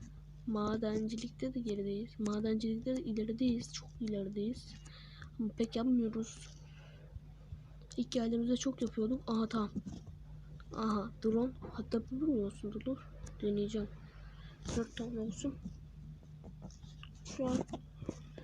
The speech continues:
dört tane. Tamam, bak. Uy, iki katına çıkmış lan. Üretim bakayım. Yok, olmuyor be aga.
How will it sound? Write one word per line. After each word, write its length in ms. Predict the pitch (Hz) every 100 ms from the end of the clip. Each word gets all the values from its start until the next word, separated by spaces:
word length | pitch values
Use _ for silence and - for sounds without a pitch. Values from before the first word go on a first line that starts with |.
| - - -
dört 240 | 262 226
tane. 200 | 220 - 226
Tamam, 360 | 277 262 -
bak. 280 | 92 - - - - - - - - - -
Uy, 260 | 240 226
iki 160 | 220 -
katına 420 | - 254 - 294
çıkmış 380 | 302 - 311 -
lan. 160 | 311 302
Üretim 520 | 220 214 214 277 254
bakayım. 520 | 220 - 262 254 233
Yok, 460 | 220 214 208 196 -
olmuyor 500 | 208 202 190 185 180
be 120 | 180
aga. 300 | - - -